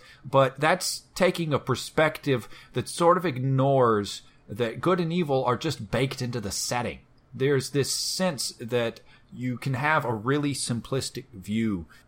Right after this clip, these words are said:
about how things work, and that there is no intrinsic kindness in the world as it exists here. But in Hyrule, there is. Being good is just good, and being bad is just bad.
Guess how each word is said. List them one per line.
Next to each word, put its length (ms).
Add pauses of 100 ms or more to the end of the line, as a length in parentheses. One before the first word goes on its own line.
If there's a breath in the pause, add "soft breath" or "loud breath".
(140)
about 520
how 220
things 420
work, 400 (1080 loud breath)
and 180
that 220
there 220
is 320
no 180
intrinsic 840
kindness 960 (320)
in 420
the 80
world 360
as 160
it 120
exists 560
here. 320 (480 soft breath)
But 180
in 140
Hyrule, 480
there 200
is. 520 (340)
Being 320
good 260
is 160
just 320
good, 480 (180)
and 160
being 280
bad 320
is 120
just 340
bad. 400